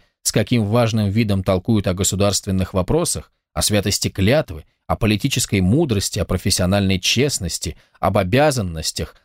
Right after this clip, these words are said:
налагаемых общественным положением, о неподкупности судей, тогда даже утешительно заглянуть в сточные канавы и увидеть содержащуюся в них грязь. Это в то же время и поучительно.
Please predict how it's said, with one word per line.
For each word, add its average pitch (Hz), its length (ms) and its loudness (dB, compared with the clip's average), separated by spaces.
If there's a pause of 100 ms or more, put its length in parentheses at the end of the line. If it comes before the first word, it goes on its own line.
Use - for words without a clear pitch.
налагаемых 98 760 2
общественным 92 760 0
положением, 120 680 2 (240)
о 101 80 -2
неподкупности 117 800 0
судей, 143 640 0 (260)
тогда 107 300 2
даже 117 320 2
утешительно 127 680 0
заглянуть 113 520 2
в - 60 -8
сточные 104 460 0
канавы 101 440 2
и - 100 -6
увидеть 104 580 0 (180)
содержащуюся 104 920 2
в 98 60 -2
них 104 180 2
грязь. 110 500 0 (640)
Это 156 240 2
в - 80 -6
то 196 140 0
же 143 160 4
время 147 260 2
и - 140 0
поучительно. 107 800 -2